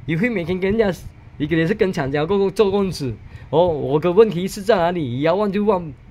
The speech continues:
不要问你就讲，你没干成干他过过的啊，还是懒人也是要听我啊，我屌，我屌人，我不看人的，知道吗？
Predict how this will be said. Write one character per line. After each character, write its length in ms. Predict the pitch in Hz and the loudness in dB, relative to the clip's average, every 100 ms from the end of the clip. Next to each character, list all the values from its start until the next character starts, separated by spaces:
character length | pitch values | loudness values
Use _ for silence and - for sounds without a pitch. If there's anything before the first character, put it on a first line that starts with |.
| - | -4
不 80 | 214 | 0
要 120 | 202 | 2
问 220 | 202 165 | 0 -2
你 20 | |
就 80 | 185 | -6
讲， 320 | 196 170 127 101 - - - | -6 -4 -4 -6 -18 -20 -12
你 80 | 160 | -6
没 140 | 208 | -4
干 200 | - 196 | -2 -2
成 160 | 180 175 - | -2 -6 -4
干 180 | - 175 | 0 0
他 120 | 190 | 0
过 140 | 202 226 | 0 2
过 160 | 233 | 2
的 160 | 226 185 | 2 -2
啊， 140 | 127 - - - | -6 -12 -18 -4
还 140 | 160 | -2
是 120 | 165 220 | 0 0
懒 200 | 196 156 | 0 0
人 120 | 143 | -2
也 80 | 139 | -2
是 100 | 180 | 0
要 120 | 196 | -2
听 220 | - 160 | -2 -6
我 180 | 139 117 | -4 -6
啊， 100 | 101 - - - - - | -8 -18 -20 -20 -20 -12
我 80 | 160 | -6
屌， 280 | - 170 113 50 50 - | 2 2 2 -6 -12 -10
我 100 | 170 | -6
屌 220 | - 190 | 2 4
人， 140 | 190 240 | 4 2
我 100 | 180 | 0
不 100 | 214 | -2
看 200 | 226 220 | 0 2
人 160 | 196 | 2
的， 100 | 220 | 0
知 140 | 202 208 | 2 2
道 100 | 220 | 2
吗？ 240 | 202 143 | 2 -2